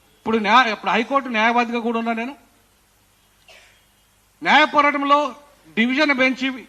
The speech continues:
సుప్రీంకోర్టు వరకు కూడా నేను మీ పోరాటానికి మద్దతు ఇస్తా. మీకు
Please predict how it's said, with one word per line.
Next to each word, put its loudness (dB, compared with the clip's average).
సుప్రీంకోర్టు 0
వరకు 0
కూడా -2
నేను -4
మీ 0
పోరాటానికి -2
మద్దతు -8
ఇస్తా. -8
మీకు 4